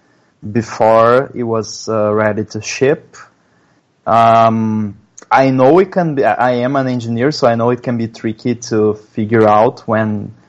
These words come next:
something is gonna happen or, or not. But,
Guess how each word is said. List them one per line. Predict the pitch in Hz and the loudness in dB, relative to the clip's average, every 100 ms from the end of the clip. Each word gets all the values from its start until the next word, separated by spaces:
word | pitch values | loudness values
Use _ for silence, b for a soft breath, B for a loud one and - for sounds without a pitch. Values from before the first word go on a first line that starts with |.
| b _ | b _
something | - 117 110 120 | -2 0 2 0
is | 117 110 | 0 0
gonna | 120 117 113 | 2 2 2
happen | 110 110 - 123 127 | 2 0 0 -2 0
or, | 123 113 110 | -2 -2 -4
or | 117 113 | -6 -4
not. | 110 110 175 - - - _ _ _ - | 0 0 0 -6 -20 -20 _ _ _ -6
But, | 110 117 113 113 - | 2 6 6 2 -6